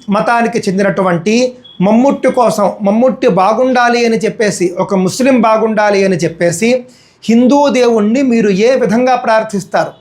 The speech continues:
ఇది ఇస్లాం మత నియమాలకు విరుద్ధం. ముస్లిం భక్తుణ్ణి ఉద్దేశించి హిందూ దేవతలను ఎప్పుడూ ప్రార్థించకూడదు. అంటే వాళ్ళ ఉద్దేశం ఏమిటి? ఒక ముస్లిం బాగుండాలి అని,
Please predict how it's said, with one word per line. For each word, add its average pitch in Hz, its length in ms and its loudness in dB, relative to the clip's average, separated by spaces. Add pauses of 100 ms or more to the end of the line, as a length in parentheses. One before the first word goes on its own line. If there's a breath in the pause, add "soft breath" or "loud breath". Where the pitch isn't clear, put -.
(500 soft breath)
ఇది 226 200 2 (240)
ఇస్లాం 254 560 0
మత 226 180 0
నియమాలకు 220 720 0
విరుద్ధం. 196 500 -2 (880 soft breath)
ముస్లిం 214 680 2
భక్తుణ్ణి 269 460 0
ఉద్దేశించి 196 720 0
హిందూ 226 440 2
దేవతలను 226 560 0
ఎప్పుడూ 254 460 0
ప్రార్థించకూడదు. 214 920 -2 (560 soft breath)
అంటే 220 380 2
వాళ్ళ 202 220 2
ఉద్దేశం 220 480 0
ఏమిటి? 262 480 -4 (400 soft breath)
ఒక 196 140 0
ముస్లిం 220 600 2
బాగుండాలి 202 720 0
అని, 233 320 -2